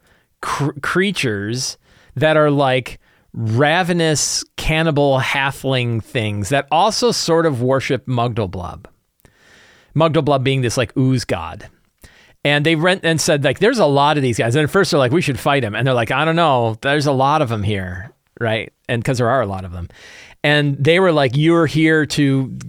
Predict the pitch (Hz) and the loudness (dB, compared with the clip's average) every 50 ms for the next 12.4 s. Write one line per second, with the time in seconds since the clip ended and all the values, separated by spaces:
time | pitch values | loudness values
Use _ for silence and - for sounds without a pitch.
0 | - - - - - 156 160 156 151 151 151 151 151 156 151 - 135 123 135 143 | -16 -14 -10 -6 0 2 4 4 6 6 6 6 4 2 2 0 -2 0 0 2
1 | 139 139 - 151 160 175 175 160 143 135 131 127 127 123 135 107 - 147 156 160 | 2 2 2 2 2 4 4 4 4 4 2 0 0 0 -2 0 0 2 2 2
2 | 156 147 135 127 117 107 104 95 90 95 107 120 120 123 120 - 131 123 104 107 | 2 0 0 0 0 -2 -2 -4 -6 -8 -4 -2 -2 -2 0 0 -2 -2 -2 -2
3 | 135 139 131 120 139 123 - - - 170 151 - 147 - - 139 123 110 101 135 | -2 0 0 0 -2 -2 -2 -2 -4 -4 -2 -2 -4 -2 -2 -2 -2 0 2 2
4 | 151 156 156 143 131 120 110 104 101 98 98 101 - - 123 117 117 117 113 123 | 2 2 2 2 2 2 0 0 -2 -4 -6 -8 -6 -4 -2 -2 -2 -2 0 0
5 | 143 160 147 151 139 127 131 127 113 - - 151 135 123 107 95 131 139 139 127 | 0 0 0 0 -2 0 0 -2 -2 0 -2 -2 0 0 0 0 0 0 0 0
6 | 113 104 95 92 92 - 107 107 107 110 123 123 - 117 110 113 113 113 110 104 | -2 -4 -6 -8 -10 -6 -4 -2 -2 -2 -2 -4 -4 -4 -4 -2 -2 -2 -4 -4
7 | - - - 113 113 101 131 131 147 175 165 165 170 160 - - - - 180 185 | -6 -6 -4 -4 -2 -2 0 0 0 2 2 0 0 -2 -4 -6 -4 -2 0 2
8 | 175 135 107 90 101 107 107 98 113 104 104 139 147 160 156 135 143 135 135 135 | 2 0 -2 -4 -6 -6 -6 -6 -4 -2 0 0 0 0 0 0 2 2 2 2
9 | 127 123 - - - - - - - - - 175 156 170 170 175 160 156 151 147 | 0 -4 -10 -14 -20 -20 -20 -20 -12 -4 0 2 4 4 4 2 2 0 0 0
10 | 147 - - - - 123 113 113 113 107 95 - - - - - - 156 - - | 0 -2 -4 -4 -2 0 0 2 0 0 -2 -6 -16 -20 -14 -6 -2 -2 -2 0
11 | - 190 202 - - 180 - 160 147 151 156 - - 156 151 139 131 135 123 117 | 0 0 0 0 0 0 2 2 2 2 2 0 0 -2 -2 0 0 -2 -2 0
12 | 113 113 117 117 117 120 107 | 0 -2 -2 -2 -4 -6 -8